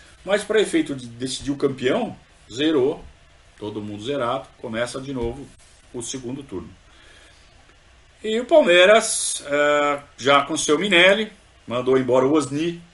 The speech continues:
que era um pontinha direita ali que tinha vindo do Botafogo, de Ribeirão, né? Não resolveu.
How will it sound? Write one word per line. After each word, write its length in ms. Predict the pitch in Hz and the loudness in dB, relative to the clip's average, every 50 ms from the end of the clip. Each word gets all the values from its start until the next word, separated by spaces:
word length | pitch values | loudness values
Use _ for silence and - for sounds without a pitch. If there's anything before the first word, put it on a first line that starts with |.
| _ _ | _ _
que 80 | - | -12
era 80 | 107 107 | -10 -10
um 60 | 110 | -10
pontinha 420 | 107 - 110 101 98 - 113 113 | -10 -10 -10 -10 -10 -10 -8 -8
direita 420 | 107 104 104 101 107 107 104 104 101 | -6 -6 -4 -2 -2 -2 -2 -4 -8
ali 160 | 101 101 98 | -10 -10 -12
que 220 | 95 - 90 87 87 87 _ _ _ _ _ | -12 -16 -18 -18 -18 -20 _ _ _ _ _
tinha 140 | - 98 101 | -18 -14 -12
vindo 160 | 101 98 98 | -12 -12 -12
do 80 | - | -10
Botafogo, 500 | 101 104 107 - - - - - 135 123 | -10 -10 -8 -8 -10 -12 -10 -12 -12 -12
de 80 | 110 104 | -10 -12
Ribeirão, 360 | 104 - 107 110 143 170 151 | -10 -6 -6 -6 -6 -6 -8
né? 100 | 143 156 - _ _ _ - - _ _ _ _ _ _ _ 127 120 113 113 - - - - - - - | -10 -12 -16 _ _ _ -20 -20 _ _ _ _ _ _ _ -20 -20 -20 -20 -20 -20 -20 -20 -20 -20 -18
Não 100 | - 110 | -16 -10
resolveu. 720 | 107 110 113 131 175 160 127 143 165 175 170 170 160 170 | -10 -8 -6 -6 -6 -6 -4 -2 0 0 0 0 -2 -4